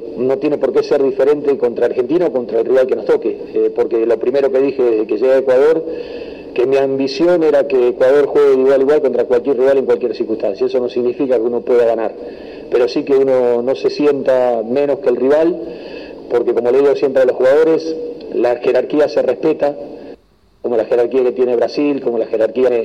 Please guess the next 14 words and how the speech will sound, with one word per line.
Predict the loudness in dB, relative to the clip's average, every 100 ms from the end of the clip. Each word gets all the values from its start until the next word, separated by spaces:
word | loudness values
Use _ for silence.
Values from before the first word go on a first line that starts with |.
| -4 -14 -14 -14 -16 -10
que | -6
tiene | -2 -2
Colombia, | 2 2 2 2 2
la | 2
jerarquía | 0 -2 0 0
que | 0
tiene | -2 0
Uruguay, | 2 2 2
la | 2
jerarquía | 0 0 2 0
que |
tienen | 0 -2 -2
muchos | -4 -6 -6
equipos, | -4 0 0 -2